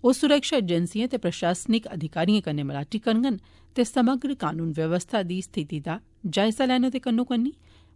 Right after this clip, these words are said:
मौजूदा विकास परियोजनाएं दी प्रगति दा आकलन बी करङन। गृह मंत्री अज्ज कठुआ जिले दे हीरानगर च अंतर्राष्ट्रीय बन्ने दा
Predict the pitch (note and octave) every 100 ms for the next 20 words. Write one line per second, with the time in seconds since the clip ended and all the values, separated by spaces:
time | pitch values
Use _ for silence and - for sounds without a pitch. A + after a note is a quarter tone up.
0 | - G3+ A3 A#3+ B3 G#3 E3 F3+ - -
1 | D3+ D3+ D#3 F#3+ G3+ F3+ - D#3 D3 D3+
2 | D3 D#3+ - _ - G#3 - F3 D#3+ D#3+
3 | E3 E3+ F#3+ F3+ - _ _ _ - -
4 | F3 F3 D#3+ D3+ G#3 C4+ - E3+ - F3
5 | F#3+ E3 D#3+ D#3+ D#3+ D#3 E3+ - G3+ F3
6 | D3+ D3 A3 B3 D#4 - _ _ - G3
7 | G#3 C4+ D4 - D#4+ F3+ D#3 D#3 D3+